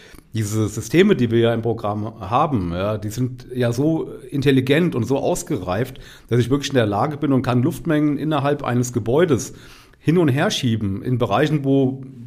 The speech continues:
fast nichts passiert. Eine Spülküche, die, äh, was weiß ich, am Tag achtzig Prozent ungenutzt dasteht. Warum muss da, äh, permanent Luft abgesaugt werden und Luft, warme Luft reingeblasen werden? Den Bereich kann ich vergessen, den mache ich zu und nutze die Luft an, eine,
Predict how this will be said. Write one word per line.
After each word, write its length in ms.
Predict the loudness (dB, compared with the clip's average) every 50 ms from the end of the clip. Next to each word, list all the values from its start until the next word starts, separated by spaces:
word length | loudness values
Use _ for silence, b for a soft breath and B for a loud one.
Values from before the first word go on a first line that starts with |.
| -10 -6 -4 0
fast 260 | 2 2 2 2 0 -2
nichts 220 | -2 -2 -2 0
passiert. 460 | 0 2 2 2 2 2 2 2 2
Eine 120 | 0 0 0
Spülküche, 580 | -2 -2 -4 -2 0 2 2 2 2 0 0 -2 B B B B B B 0
die, 180 | 4 6 6 6
äh, 380 | 6 6 6 6 6 6 4 2 B B B B B B
was 120 | 0 2
weiß 140 | 2 2 2
ich, 100 | 2 0
am 120 | 0 -2
Tag 380 | 0 0 2 2 0 0 -4 -4 -4
achtzig 320 | -4 -4 -4 -4 -8 -4 -2
Prozent 460 | -2 0 2 2 0 0 -2 -6 -10 -10 -10 -6
ungenutzt 560 | 0 2 2 4 4 2 2 0 -2 -4 -4 -2
dasteht. 440 | -2 0 -2 -4 -4 -2 -2 -2 0
Warum 400 | 0 0 0 0 -2 -2 -2 -2
muss 180 | -2 -2 -2
da, 300 | 0 2 4 4 4 2
äh, 120 | 0 -2 -6 -6 -8 -12 -12 -6
permanent 340 | -2 0 0 2 2 0 0 -2
Luft 180 | -4 -4 -6 -8
abgesaugt 460 | -6 -6 -4 -2 0 0 0 0 0
werden 100 | 0 0
und 80 | 0
Luft, 260 | 0 -2 -4 -6 -4 -2
warme 220 | 0 2 4 4
Luft 180 | 2 2 0 -2
reingeblasen 580 | -2 -2 -2 -2 -2 -2 -2 -2 -2 -4 -8
werden? 180 | -8 -8 -8 -10 B B B B B B B
Den 120 | 0 0
Bereich 260 | 2 2 2 0 0
kann 120 | 0 0 -2
ich 120 | 0 0
vergessen, 380 | -2 0 0 0 -2 0 0 0
den 100 | 0 2
mache 180 | 2 0 0
ich 140 | -2 -4 -4
zu 300 | -4 -2 -2 0 -2 -4 B B B B B
und 100 | 4 6
nutze 240 | 6 6 6 4 2
die 100 | 2 2
Luft 280 | 2 2 2 0 -2 -4
an, 160 | 0 2 4
eine, 340 | 4 4 2 2 -2 -8